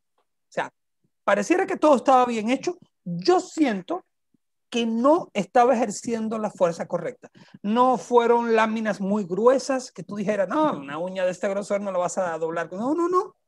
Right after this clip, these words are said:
Eran, hasta eso me, me, me escogí casos que yo decía, "Aquí sí va a funcionar". No eran tampoco, no eran uñas involutas así. No, ni siquiera.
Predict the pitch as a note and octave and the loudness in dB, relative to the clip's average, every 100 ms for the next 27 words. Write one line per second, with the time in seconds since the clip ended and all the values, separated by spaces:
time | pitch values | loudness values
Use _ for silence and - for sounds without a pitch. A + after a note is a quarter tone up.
0 | _ _ _ - A3+ C4 C4+ _ _ _ | _ _ _ -4 -2 -4 -8 _ _ _
1 | _ C4 C4 _ _ _ - G3 A#3+ A#3+ | _ -20 -20 _ _ _ -4 0 0 2
2 | D#4+ D4+ C4 A3+ G3+ G3 F#3+ F#3 F3+ F3 | 2 2 2 0 -8 -12 -8 -6 -6 -6
3 | - _ - F3 - F#3+ B3 D#4+ C4+ C#4+ | -10 _ -8 -4 0 0 0 2 2 2
4 | G#3+ B3 A#3+ A3+ G#3 E3 - F#3+ A3+ G3+ | -4 2 4 4 0 -6 -8 -4 -2 -2
5 | A3 G3 G3 G3 C#3+ _ - - A3 C#4 | -4 -6 -4 -4 -6 _ -12 0 4 6
6 | C#4 B3+ A3+ G3 F#3+ F#3 - A#3+ A#3+ G#3+ | 6 4 2 0 0 -2 0 0 2 0
7 | F3 - _ _ _ G3+ A3+ A#3+ A#3+ B3 | 0 -2 _ _ _ 0 2 4 2 2
8 | B3 A3 A3+ G3+ G#3+ B3 G#3+ G#3 F#3 C4 | 0 0 2 2 2 0 -2 -4 -4 -4
9 | G#3+ C#4+ F#4+ G4+ C4+ G3 G#3+ G3 C#4 C#4 | 0 0 0 -2 -4 -6 -6 -4 2 2
10 | G3+ | 2